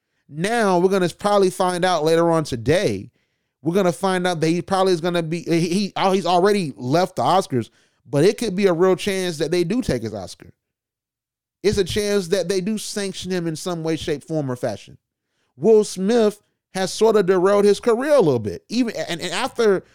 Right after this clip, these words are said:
the proudest moment of his career, well, he won an Oscar. Will Smith was always one of the dopest actors out. Will Smith always had dope movies. But now projects are being put on hold. Now he's an international laughing stock now.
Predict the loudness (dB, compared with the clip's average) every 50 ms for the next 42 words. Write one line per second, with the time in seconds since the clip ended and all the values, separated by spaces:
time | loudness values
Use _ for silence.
0 | _ _ _ -4 -4 -4 -4 -4 -2 0 2 4 4 4 2 0 0 -2 -2 0
1 | 0 2 0 2 2 2 0 0 0 0 2 2 4 2 2 0 -4 _ -6 -2
2 | 0 2 2 4 4 2 2 0 -2 -4 -6 -6 -4 -2 -2 0 -2 -4 -6 -12
3 | -18 -20 _ _ _ _ _ _ -2 0 0 0 0 -2 -2 -2 -2 0 0 0
4 | -2 0 0 2 2 4 2 2 0 -2 -2 -2 -4 -6 -4 0 2 2 2 2
5 | 0 -4 -2 -2 -2 -2 -2 -6 -6 -4 -2 -4 -4 -4 -10 _ _ -10 _ 0
6 | 0 0 2 0 -2 -2 -2 0 4 6 6 6 6 4 0 0 0 0 0 0
7 | -2 -4 0 2 2 2 2 0 0 2 2 2 2 0 -6 -10 -16 -20 -20 -20
8 | -20 _ _ _ _ _ _ _ _ _ _ _ _ 0 0 0 2 0 0 0
9 | 0 0 -2 -4 -10 -8 -4 -2 -2 -2 -2 -4 -4 -6 -4 -2 0 0 0 0
10 | -2 -2 -2 -2 -2 -4 -4 -4 -6 -8 -10 -16 _ _ _ _ _ -8 -6 -4
11 | -2 -2 -2 -2 -2 -2 -2 -2 0 -2 -2 -2 -4 -4 -4 -4 -2 -2 -4 -4
12 | -4 -6 -8 -8 -8 -8 -8 -8 -6 -4 -4 -4 -4 -4 -4 -4 -4 -6 -6 -6
13 | -8 -8 -8 -12 -16 -16 -16 -16 -16 -18 -20 -20